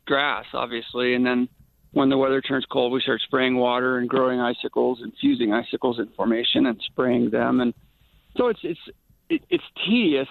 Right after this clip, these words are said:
<laughs> You know, we, we'll grow, like, five to ten thousand icicles in a night on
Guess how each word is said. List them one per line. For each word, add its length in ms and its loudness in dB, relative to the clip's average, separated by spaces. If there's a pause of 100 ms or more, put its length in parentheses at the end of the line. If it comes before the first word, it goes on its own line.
(100)
<laughs> 140 -14
You 120 2
know, 100 2
we, 260 0 (380)
we'll 120 2
grow, 200 2
like, 220 -2
five 320 -2
to 80 -18
ten 480 -4
thousand 320 -2
icicles 520 -2 (160)
in 120 2
a 40 4
night 300 2
on 240 -2